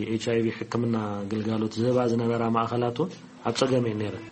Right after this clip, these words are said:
ስለዚ ምስ መዳርግቲ ኣካላት ብምዃን ናብ ግልጋሎት ሕክምናስ ምምላስ ብዝብል ወፍሪ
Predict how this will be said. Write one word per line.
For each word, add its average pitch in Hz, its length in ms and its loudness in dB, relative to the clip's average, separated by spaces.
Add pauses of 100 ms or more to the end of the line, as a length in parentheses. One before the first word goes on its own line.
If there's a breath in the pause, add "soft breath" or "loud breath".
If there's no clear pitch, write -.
(220)
ስለዚ 117 320 0
ምስ 117 180 0
መዳርግቲ 123 480 4
ኣካላት 120 420 0
ብምዃን 120 400 0 (500)
ናብ 110 240 0 (220)
ግልጋሎት 120 480 2
ሕክምናስ 117 520 -2
ምምላስ 113 420 0
ብዝብል 110 380 2
ወፍሪ 120 220 2